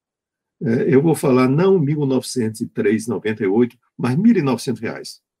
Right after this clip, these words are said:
Mil e novecentos reais por doze meses dá vinte e dois mil e oitocentos reais. Que, subtraindo este valor dos vinte e quatro mil que nós tínhamos,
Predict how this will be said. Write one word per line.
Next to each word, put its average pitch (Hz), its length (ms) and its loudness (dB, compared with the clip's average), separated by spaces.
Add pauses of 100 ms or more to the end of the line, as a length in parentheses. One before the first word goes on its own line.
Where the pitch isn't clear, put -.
(1040)
Mil 254 220 4
e 214 60 4
novecentos 98 500 -4
reais 90 280 -8
por - 220 -12
doze 95 240 -8
meses 98 440 -8 (380)
dá 120 180 -8 (120)
vinte 147 560 -2
e - 40 0 (100)
dois 117 380 0
mil 95 220 -8
e 110 80 -6
oitocentos 101 480 -8
reais. - 460 -12 (960)
Que, 113 260 0
subtraindo 202 600 4
este 156 180 -2
valor 98 320 -2
dos 113 260 -2
vinte 123 300 -2
e - 40 -8
quatro 85 400 -6
mil 82 180 -6
que - 80 -14
nós 87 220 -8
tínhamos, 92 480 -10